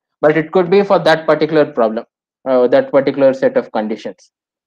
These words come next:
Uh, for some other set of conditions, it could have, uh, a non-trivial, uh, effect. Uh, but, uh,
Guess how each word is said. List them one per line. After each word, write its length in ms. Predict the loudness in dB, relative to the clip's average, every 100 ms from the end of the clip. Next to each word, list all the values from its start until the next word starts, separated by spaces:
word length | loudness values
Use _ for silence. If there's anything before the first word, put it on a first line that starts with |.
| _ _
Uh, 600 | -16 -12 -12 -10 -8 -8 -2
for 180 | 0 0
some 300 | 0 0 2
other 400 | 2 4 2 0
set 220 | -6 -2 -2
of 140 | -2
conditions, 560 | -2 -2 -4 -6 -6 -10
it 100 | -6
could 180 | 0 0
have, 380 | 2 2 2 -2 -10 _ _ -6
uh, 400 | -4 -2 -4 -10 -16 _ _ _ _
a 80 | -2
non-trivial, 960 | 0 2 -2 -4 -2 0 0 -2 -6
uh, 180 | -12 -18 _ _ _ _
effect. 220 | -16 -16 _ _ _ _ _ _ _ _ _
Uh, 380 | -20 -18 -16 -16 -14
but, 260 | -12 -12 -14 -14
uh, 280 | -12 -10